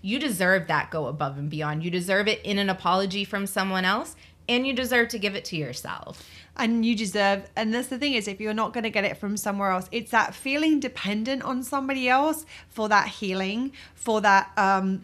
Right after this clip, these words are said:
Speaker 2: uh, for things being made right again, for your needs being met again. It's that dependency on somebody else that makes us feel so disempowered and makes it feel like everything is out of our control,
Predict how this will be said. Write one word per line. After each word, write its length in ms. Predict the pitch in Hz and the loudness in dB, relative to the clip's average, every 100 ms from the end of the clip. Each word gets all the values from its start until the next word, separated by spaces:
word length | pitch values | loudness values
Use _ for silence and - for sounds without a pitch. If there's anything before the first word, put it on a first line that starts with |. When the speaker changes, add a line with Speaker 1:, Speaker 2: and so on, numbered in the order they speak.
| - | -4
Speaker 2:
uh, 240 | 214 196 190 | 2 2 2
for 160 | 214 | -4
things 400 | 190 240 220 202 | -4 -2 -2 -4
being 420 | - 202 208 196 196 | -6 -4 -2 -2 -2
made 220 | 190 185 | -2 0
right 280 | 180 190 233 | 0 0 0
again, 280 | 240 262 262 | 0 0 -2
for 80 | |
your 160 | 208 196 | -2 0
needs 340 | 190 220 208 | 2 2 0
being 280 | - 196 185 | 0 0 0
met 240 | 185 180 214 | -2 -4 -4
again. 340 | 226 247 240 | 0 0 0
It's 200 | 240 220 - | -6 -8 -6
that 320 | 190 226 240 | 0 0 0
dependency 640 | 240 247 - 302 330 - 262 | -6 -6 0 2 2 -2 -4
on 80 | 247 | -4
somebody 280 | 240 220 | -2 0
else 120 | 202 220 | 0 -2
that 80 | |
makes 260 | 208 226 - | -4 -4 -4
us 120 | 269 | -8
feel 160 | - 247 | -6 -4
so 120 | 233 | -2
disempowered 800 | 202 190 214 - 165 156 127 - - - - - | -2 -6 -8 -4 -2 -2 -6 -10 -14 -16 -10 -2
and 80 | 220 | 2
makes 220 | 233 233 | 2 0
it 100 | - | -2
feel 140 | 226 | 0
like 240 | 202 196 - 233 | 2 0 -6 -2
everything 320 | 220 240 220 | 0 2 0
is 140 | 214 | 4
out 140 | 196 185 | 4 4
of 100 | 170 | 0
our 100 | 156 | -2
control, 760 | 185 185 - 302 202 180 | -4 -6 0 2 4 2